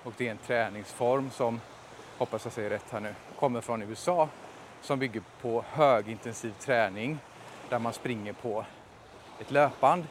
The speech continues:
i intervaller, varvat med att man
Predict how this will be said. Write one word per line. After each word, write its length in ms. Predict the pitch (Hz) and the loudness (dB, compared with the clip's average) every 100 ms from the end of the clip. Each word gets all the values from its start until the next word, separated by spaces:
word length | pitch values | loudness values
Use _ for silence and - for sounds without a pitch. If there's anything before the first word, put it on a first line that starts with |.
| - | -8
i 220 | 135 127 | -6 -4
intervaller, 720 | 120 127 120 90 101 135 170 - - - - - | -6 4 4 4 4 4 4 -4 -18 -20 -18 2
varvat 520 | 131 147 131 101 101 | 8 10 10 2 0
med 180 | 117 104 | -2 0
att 160 | 107 - | -2 0
man 220 | 113 110 | 0 0